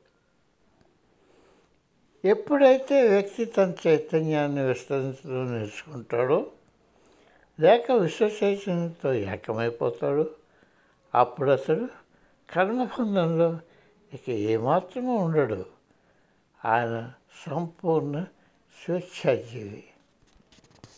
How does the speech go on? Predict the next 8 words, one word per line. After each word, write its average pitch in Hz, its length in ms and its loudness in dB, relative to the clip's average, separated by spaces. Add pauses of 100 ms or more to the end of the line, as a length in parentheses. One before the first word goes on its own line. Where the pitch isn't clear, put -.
(3500)
సంసారంలో 247 1040 2
నీ 175 200 0
బాధ్యతను 160 920 0 (200)
ప్రేమతో 123 640 0
నిర్వర్తించు. 127 960 -6 (760)
అదొక్కటే 113 840 -6 (600)
జ్ఞానోదయ 254 640 0
పదంలో 165 720 0